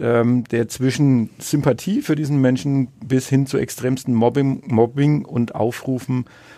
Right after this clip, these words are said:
äh, zur Gewalt gegen ihn geendet hat. Ähm, ja, wir haben uns mal so kurz drüber schon vorher mal, mal ein bisschen unterhalten.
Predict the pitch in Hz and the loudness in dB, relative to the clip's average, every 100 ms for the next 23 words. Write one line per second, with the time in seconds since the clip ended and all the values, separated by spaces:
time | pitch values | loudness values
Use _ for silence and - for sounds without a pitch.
0 | - - 110 98 123 113 98 107 139 - | -14 -4 -4 0 0 0 0 -2 -4 -4
1 | 143 143 139 139 135 127 123 123 113 156 | -2 -2 0 2 2 -2 -6 -2 2 2
2 | 147 143 - - 107 104 107 104 _ _ | 2 0 -4 -6 0 0 0 -4 _ _
3 | _ _ _ _ - - - 135 127 110 | _ _ _ _ -18 -18 -4 2 2 4
4 | 113 131 135 143 131 127 160 - 147 135 | 4 4 4 2 2 0 0 0 -2 0
5 | 127 - 143 175 156 139 - 131 127 123 | -2 -2 -2 0 -2 -4 -2 -2 -2 -2
6 | - 151 131 120 123 165 160 | -4 -2 0 2 0 0 -4